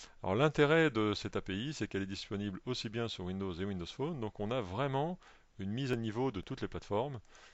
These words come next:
pour que vous puissiez créer des applications avec, euh, la meilleure, euh, expérience possible. Notez qu'il y a aussi, euh, une reconnaissance vocale qui est intégrée et que, euh, nous allons, euh,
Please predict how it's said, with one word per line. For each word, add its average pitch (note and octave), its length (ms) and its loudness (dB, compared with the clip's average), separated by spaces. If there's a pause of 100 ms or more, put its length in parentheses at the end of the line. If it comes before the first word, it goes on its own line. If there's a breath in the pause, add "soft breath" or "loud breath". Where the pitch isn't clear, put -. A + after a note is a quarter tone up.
(120)
pour G2+ 100 -4
que G#2 60 -6
vous G#2 80 -2
puissiez B2+ 420 0
créer A#2+ 520 0
des E2+ 200 -6
applications G#2+ 500 -4
avec, G2 300 -2
euh, F2 180 -2 (400 soft breath)
la F#2 120 -6
meilleure, G#2+ 600 2
euh, E2+ 220 0 (560 loud breath)
expérience G2 480 0
possible. D3 440 -4 (560 loud breath)
Notez A2+ 260 4
qu'il C3+ 180 -2
y B2+ 40 6
a B2 40 8
aussi, E3+ 420 4
euh, A2+ 240 6
une G#2+ 120 -2
reconnaissance C#3 600 4
vocale A2 460 2
qui F#2 260 -4
est F2+ 180 0
intégrée G#2 580 0
et F3 60 -4
que, - 180 -4
euh, F#2+ 500 2
nous F2+ 600 -4
allons, G2 380 -2
euh, D#2+ 100 -2